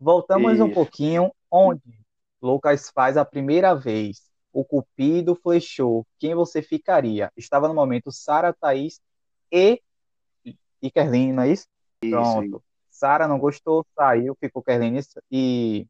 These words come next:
Speaker 1: não, Sara não, minto, desculpa. Thaís não gostou, saiu da hora e ficou Sara e Kerline.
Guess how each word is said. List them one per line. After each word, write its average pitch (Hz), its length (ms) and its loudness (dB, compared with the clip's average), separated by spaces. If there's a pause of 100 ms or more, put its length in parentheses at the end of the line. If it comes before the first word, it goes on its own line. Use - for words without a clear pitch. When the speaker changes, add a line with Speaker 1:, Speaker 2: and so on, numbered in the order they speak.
Speaker 1:
não, 120 200 -4
Sara 127 280 -2
não, 117 140 -4
minto, 120 300 -6
desculpa. - 420 -16 (140)
Thaís 120 400 0
não 120 120 -2
gostou, 131 360 -4
saiu 120 280 0
da 127 160 2
hora 127 140 2
e 139 40 -4
ficou - 200 -8
Sara 135 240 -6
e - 20 -14
Kerline. 135 360 -6